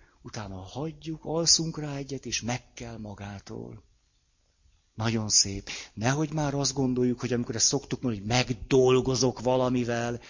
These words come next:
hogy csak én dolgozom. Dehogy is.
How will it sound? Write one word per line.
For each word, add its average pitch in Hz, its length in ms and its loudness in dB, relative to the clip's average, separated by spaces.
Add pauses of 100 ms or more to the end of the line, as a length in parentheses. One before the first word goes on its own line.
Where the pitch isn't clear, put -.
(320)
hogy 123 140 0
csak - 220 2
én 117 220 2
dolgozom. 104 720 -2 (300)
Dehogy 101 480 -4
is. - 420 -6